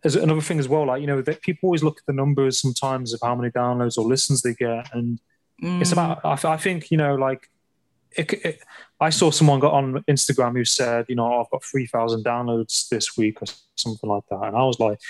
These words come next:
Speaker 1: "Damn, I haven't even got that much." And it's like, if, if you
Speaker 2: Mm.
Speaker 1: let that
Speaker 2: One
Speaker 1: in,
Speaker 2: person.
Speaker 1: you know,
Speaker 2: Mm-hmm.
Speaker 1: it, yeah, and don't, don't, don't compare yourself based on downloads and how, of how good it is. It's about, like, who downloads it. It's about who listens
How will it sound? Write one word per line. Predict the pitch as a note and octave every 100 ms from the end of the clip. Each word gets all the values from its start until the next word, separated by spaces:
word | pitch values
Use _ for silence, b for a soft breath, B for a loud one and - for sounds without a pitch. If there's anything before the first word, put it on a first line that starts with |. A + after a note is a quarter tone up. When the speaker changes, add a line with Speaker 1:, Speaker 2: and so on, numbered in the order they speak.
| B B _ _
Speaker 1:
"Damn, | A#2+ C3+ G#2
I | C#3
haven't | A2
even | F#2+ F#2+
got | G#2+
that | C3
much." | B2+ G2 -
And | A2+
it's | -
like, | B2 A#2+
if, | B2+ - _ _ _ _ _ - - - _ _ _ -
if | F3+ E3+
you | D#3
Speaker 2:
Mm. | D3+
Speaker 1:
let | F#3
that | E3 D#3+
Speaker 2:
One | D3+ D#3+
Speaker 1:
in, | A#2+ A2
Speaker 2:
person. | D3+ D#3+ - C4+ -
Speaker 1:
you | C#3+
know, | B2+ B2 C3+ _
Speaker 2:
Mm-hmm. | -
Speaker 1:
it, | D3 D3 - _
yeah, | - F3+ D#3+ A2+ A2+
and | D#3 D3
don't, | E3 F#3 F3+
don't, | - E3 E3+ E3+ -
don't | D#3+ D3+
compare | B2 - D3+
yourself | D3 - C3+ C3 B2+ - _ _ _ _ _ - _
based | C#3 C3
on | C3 A#2+
downloads | B2+ C#3+ C3 B2 A#2 A#2 - -
and | A#2+
how, | B2+
of | C#3 C3
how | B2 B2
good | B2 C#3
it | C#3
is. | A2+ G#2+
It's | A#2
about, | C3 A#2+
like, | B2 A#2 A#2
who | C3 B2
downloads | A2+ B2 B2+ D3 D3
it. | E3 F3+ -
It's | C3+
about | C3+ C3
who | A#2+ B2+
listens | D3 - D#3